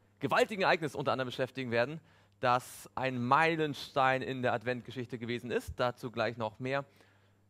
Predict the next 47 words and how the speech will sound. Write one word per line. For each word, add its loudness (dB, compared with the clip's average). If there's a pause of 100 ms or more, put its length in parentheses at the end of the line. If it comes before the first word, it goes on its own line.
(100)
Zuvor 0
wollen 0
wir -2
wie -8
jeden -2
Abend -4 (400)
gemeinsam 0
den -2
Heiligen 0
Geist 2
einladen, 0
unsere -8
Gedanken -2
zu -12
führen, -2
und -4
dazu 0 (260)
lade 4
ich -6
euch -6
ein, -4
mit -6
mir -6
gemeinsam -6
zu -20
beten. -14 (2250)
Lieber 4
Vater 4
im 2
Himmel, 0
wir 4
danken 0
dir -2
so -4
sehr, 0
dass -4
wir -4
jetzt -6
zu -12
dir 0
kommen -6
können, -6
dass -8
wir -2
aus -4
deinem -4
Wort 0